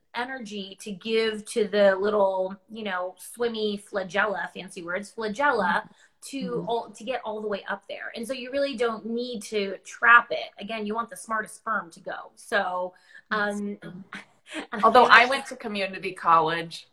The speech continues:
Speaker 2: <laughs>
Speaker 1: I, I mean, I don't think it's a necessary,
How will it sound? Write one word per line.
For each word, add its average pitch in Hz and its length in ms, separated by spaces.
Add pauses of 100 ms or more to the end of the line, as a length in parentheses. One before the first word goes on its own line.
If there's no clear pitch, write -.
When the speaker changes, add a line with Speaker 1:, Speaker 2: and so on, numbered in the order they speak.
(120)
Speaker 2:
<laughs> - 720
Speaker 1:
I, - 1900 (120)
I 339 60
mean, 339 140
I 320 120
don't 311 200
think 330 140
it's 349 140
a 320 40
necessary, 247 1160